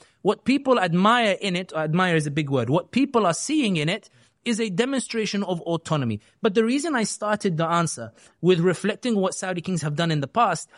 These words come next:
is to emphasize that this is not a bin Salman phenomenon.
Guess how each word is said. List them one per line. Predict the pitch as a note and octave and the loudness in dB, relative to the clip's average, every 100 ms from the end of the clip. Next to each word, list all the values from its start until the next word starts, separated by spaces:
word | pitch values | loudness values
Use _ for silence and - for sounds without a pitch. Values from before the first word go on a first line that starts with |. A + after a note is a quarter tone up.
| _ | _
is | - G#3 | -4 -4
to | - A3+ | -4 -4
emphasize | A3+ A3 A3 A3+ G#3+ | -4 -4 -2 -2 -2
that | F3 E3+ | -2 -2
this | G3+ | -4
is | G#3 F3 | -4 -4
not | G3 G#3+ | -2 -2
a | |
bin | G3 D#3 G#3 | -2 -2 -2
Salman | G3 - F3 E3 F#3 F3 | -2 -6 -4 -2 0 -2
phenomenon. | - D3+ D#3 C3 A2 G#2+ | 0 2 2 0 -2 -6